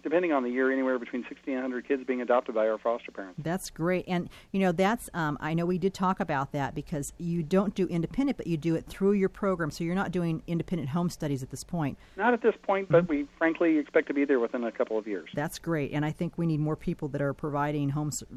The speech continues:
Speaker 2: you know, home study, uh, services too. You
Speaker 1: And
Speaker 2: know,
Speaker 1: you'll, you will find that because the,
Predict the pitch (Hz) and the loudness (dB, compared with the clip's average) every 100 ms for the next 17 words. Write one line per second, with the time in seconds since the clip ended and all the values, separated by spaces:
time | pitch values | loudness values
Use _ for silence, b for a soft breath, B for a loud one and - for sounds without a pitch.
0 | - 151 139 - 101 151 165 165 - 170 | -8 -8 -8 -14 -8 -4 0 0 -2 -2
1 | 147 147 147 143 143 131 160 151 - 131 | 0 -2 -4 -4 -6 -4 -2 -4 -4 -8
2 | - 170 156 B B B 240 240 214 208 | -4 -4 -4 B B B 4 6 8 6
3 | 185 202 196 190 - 175 160 123 123 143 | 2 6 8 8 4 2 4 4 2 -2
4 | 135 143 | 0 -2